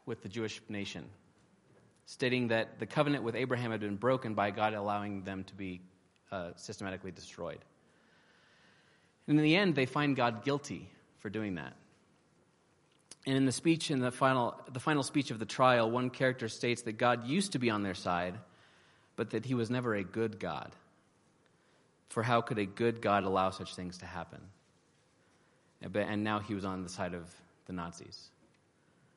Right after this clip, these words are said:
And I chose this as a title for the class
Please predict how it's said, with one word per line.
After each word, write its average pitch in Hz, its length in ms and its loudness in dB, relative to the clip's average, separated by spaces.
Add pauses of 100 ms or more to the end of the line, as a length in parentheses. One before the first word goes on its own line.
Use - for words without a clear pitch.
(760)
And 127 260 2
I 127 180 0
chose 185 440 4
this 156 240 2
as 127 80 -2
a 123 60 -2
title 123 320 -2
for 120 140 -4
the 107 100 -6
class 120 800 0